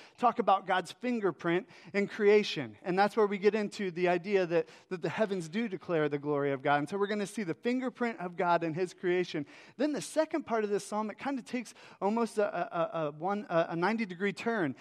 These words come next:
and, and it starts talking about God's blueprint for us in his word. So, uh, the first part of the psalm is all about God's creation, and then we're gonna start understanding how God's word and his creation are actually related to one another,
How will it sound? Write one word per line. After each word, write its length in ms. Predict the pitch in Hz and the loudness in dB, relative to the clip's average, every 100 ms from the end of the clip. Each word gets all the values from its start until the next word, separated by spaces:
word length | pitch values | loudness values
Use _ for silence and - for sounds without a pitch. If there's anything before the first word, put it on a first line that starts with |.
| - - | -8 -4
and, 140 | 208 | -2
and 140 | 208 | 0
it 100 | 208 | -2
starts 300 | - 233 233 | -2 0 0
talking 360 | - 226 208 220 | 0 -2 -2 -4
about 300 | 202 180 175 | 2 0 2
God's 240 | 185 175 | 0 0
blueprint 680 | 143 170 226 262 - 156 151 | -2 -2 0 0 0 -2 -2
for 220 | - 180 | -2 0
us 160 | 180 170 | 2 0
in 120 | 190 | -2
his 200 | 185 180 | -2 -4
word. 420 | 175 226 180 110 - _ _ - - | 2 2 2 -2 -14 _ _ -20 2
So, 240 | 226 208 | 6 6
uh, 220 | 220 214 | 6 0
the 160 | 196 214 | 2 0
first 260 | - 269 - | 0 -6 0
part 160 | 254 | 0
of 40 | 220 | 2
the 60 | |
psalm 180 | 240 226 | 0 0
is 120 | 180 | 0
all 140 | 226 220 | 2 2
about 220 | 214 208 | 2 0
God's 220 | 202 185 | -4 -4
creation, 400 | - 233 233 233 | -2 -2 0 -4
and 180 | 233 214 | -2 -2
then 120 | 285 | 0
we're 100 | 277 | 0
gonna 220 | 240 233 | -2 -2
start 340 | 180 240 233 - - 196 | -2 0 0 0 -10 -6
understanding 640 | 220 240 - 247 226 214 | -2 -2 -4 -4 -4 -2
how 300 | 170 196 196 | -2 2 2
God's 440 | 170 180 202 208 156 | 2 -2 0 0 -2
word 480 | 208 247 175 180 - - - | 0 2 2 0 -6 -10 -4
and 120 | 185 | 0
his 160 | 208 | 0
creation 400 | - 226 226 226 | 0 2 2 0
are 60 | 196 | 0
actually 320 | 202 214 233 | 0 -2 -6
related 640 | 196 190 170 226 254 220 160 | -6 -2 0 0 0 -4 -6
to 140 | 185 | -8
one 240 | 156 151 147 | -2 -2 -2
another, 460 | 135 135 147 165 | -2 -2 0 -2